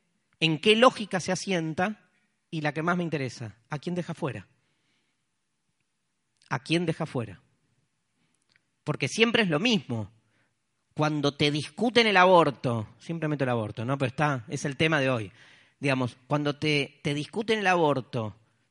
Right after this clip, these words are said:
diciendo, ¿no? Eh, "Están matando gente",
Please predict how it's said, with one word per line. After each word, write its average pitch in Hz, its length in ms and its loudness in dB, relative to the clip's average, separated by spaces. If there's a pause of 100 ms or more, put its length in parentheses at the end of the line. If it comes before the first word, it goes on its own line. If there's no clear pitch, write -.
diciendo, 127 1000 -4 (120)
¿no? 180 340 -4 (760)
Eh, 110 600 -12 (1800)
"Están 170 320 -2
matando 175 420 -2
gente", 147 520 -8